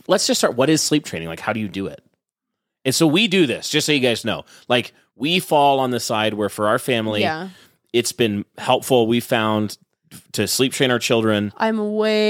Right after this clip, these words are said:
Speaker 2: way more flex about it now than I was
Speaker 1: Yes.
Speaker 2: with my first
Speaker 1: Oh, I,
Speaker 2: two.
Speaker 1: 'cause I remember with the first two, it was, like, the Baby Wise book, and it was, there was a very, there was,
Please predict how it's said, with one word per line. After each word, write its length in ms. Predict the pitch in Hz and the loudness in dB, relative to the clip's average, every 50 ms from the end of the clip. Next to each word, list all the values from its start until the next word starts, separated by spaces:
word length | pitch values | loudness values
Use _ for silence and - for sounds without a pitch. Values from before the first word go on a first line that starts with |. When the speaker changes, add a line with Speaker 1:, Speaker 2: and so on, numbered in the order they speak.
| 214 208 214 | 2 0 0
Speaker 2:
way 880 | 208 208 208 208 208 208 208 208 202 202 202 202 196 196 196 190 190 185 185 | 0 0 0 0 0 0 0 0 -2 -2 -2 -2 -2 0 0 0 0 -2 -2
more 220 | 190 190 175 170 | -4 -6 -6 -8
flex 400 | 165 - - 175 - 170 - - | -8 -10 -10 -10 -10 -10 -10 -10
about 260 | - - 147 135 135 | -10 -8 -8 -8 -8
it 120 | 147 143 - | -8 -10 -10
now 200 | 127 147 123 123 | -10 -10 -10 -10
than 160 | - 170 156 | -10 -10 -8
I 80 | 156 - | -6 -4
was 180 | 104 110 117 123 | 0 2 4 4
Speaker 1:
Yes. 280 | 135 127 107 85 - | 4 4 2 0 -2
Speaker 2:
with 80 | 87 165 | -4 -4
my 40 | 175 | -6
first 220 | - - 165 175 | -6 -2 0 4
Speaker 1:
Oh, 80 | - 175 | 4 4
I, 60 | 135 - | 4 4
Speaker 2:
two. 260 | - - 180 156 123 | 0 -4 -8 -6 -4
Speaker 1:
'cause 180 | 120 135 104 | -2 0 2
I 80 | 139 151 | 2 4
remember 360 | 165 165 135 135 156 196 190 | 4 4 4 4 2 2 2
with 100 | 180 - | 0 0
the 80 | - 104 | -2 -4
first 320 | - - 139 190 - - | -2 0 0 0 -2 -2
two, 320 | - - 98 92 90 85 - _ _ _ _ _ _ _ _ _ | -2 -2 0 0 0 -2 -6 _ _ _ _ _ _ _ _ _
it 60 | - | -6
was, 140 | 110 110 90 | -4 -2 0
like, 140 | 107 98 - | 0 0 0
the 80 | - 85 | -2 -4
Baby 300 | 78 90 98 110 127 123 | -2 0 0 2 4 4
Wise 300 | 120 120 113 110 107 - | 4 4 4 2 0 -2
book, 380 | - 110 110 107 107 104 - - - | 0 2 2 2 2 0 -4 -8 -10
and 140 | - 87 85 | -8 -6 -6
it 100 | 80 - | -4 -4
was, 400 | - 76 71 69 - - - - _ _ _ _ _ _ _ _ _ _ _ | -4 -4 -4 -4 -6 -8 -8 -10 _ _ _ _ _ _ _ _ _ _ _
there 160 | - 101 101 | -2 0 0
was 160 | 101 101 - | 0 0 -2
a 60 | 104 | -2
very, 400 | 95 98 110 110 113 113 113 98 - - | 0 2 2 4 4 4 2 0 -2 -4
there 140 | - 110 - | -2 -2 0
was, 180 | - 143 143 | 2 0 0